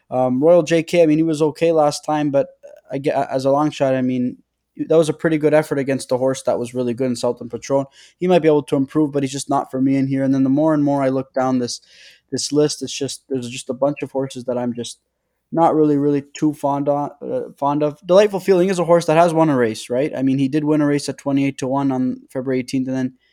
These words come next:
then he throws in a bit of a clunker, uh, um, last week. So I'm looking at this field, and you see Greystone Adrian, who was a horse that made a big,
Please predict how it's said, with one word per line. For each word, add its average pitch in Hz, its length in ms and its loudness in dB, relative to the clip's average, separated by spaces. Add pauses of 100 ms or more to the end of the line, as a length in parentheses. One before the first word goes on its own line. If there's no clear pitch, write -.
(140)
then 143 100 -4
he 139 80 2
throws 135 340 -2
in 131 260 0
a - 60 -12
bit 131 140 -2
of 127 80 -2
a 123 60 -2
clunker, 127 560 -4 (1200)
uh, 120 240 0
um, 123 80 -4
last 127 400 -2
week. 127 300 -4 (420)
So - 220 2
I'm 143 140 4
looking 165 260 0
at 151 140 2
this 139 160 -4
field, 143 520 2
and 131 600 0
you 143 100 -4
see 151 160 0
Greystone 139 460 0
Adrian, 143 300 2
who 135 40 0
was 127 160 -2
a 127 60 -2
horse 131 300 -2
that 123 260 -2
made 131 160 0
a 123 40 0
big, 143 260 -2